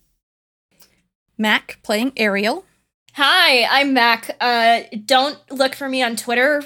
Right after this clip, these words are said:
Speaker 2: I, my account still exists, but I don't use it. Um, if you wanna follow me on Tumblr,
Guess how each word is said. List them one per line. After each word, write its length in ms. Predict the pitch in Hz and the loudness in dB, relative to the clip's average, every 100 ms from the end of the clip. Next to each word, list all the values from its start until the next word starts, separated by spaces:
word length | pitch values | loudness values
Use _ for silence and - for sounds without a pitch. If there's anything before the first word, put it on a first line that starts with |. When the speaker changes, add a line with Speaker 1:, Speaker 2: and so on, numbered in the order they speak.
| - | -2
Speaker 2:
I, 320 | 240 214 - 208 | 0 2 0 0
my 140 | 254 | 0
account 440 | 254 233 320 - | 0 2 2 0
still 280 | - 277 330 | -2 0 2
exists, 760 | 262 214 208 285 220 - - 233 | 2 -2 0 2 0 -6 -6 -4
but 180 | 240 247 | 0 2
I 100 | 269 | 2
don't 260 | 277 214 | 0 -4
use 400 | 214 240 262 226 | -8 -2 0 0
it. 240 | 220 - - | -2 -6 -6
Um, 340 | 240 240 233 | -4 -4 -4
if 180 | 226 220 | -6 -8
you 140 | 240 240 | -2 0
wanna 220 | 240 233 | 0 0
follow 300 | 240 240 233 | 0 0 -2
me 120 | 226 | -2
on 120 | 214 | -4
Tumblr, 600 | 226 226 214 220 214 208 | -2 -2 0 0 0 -4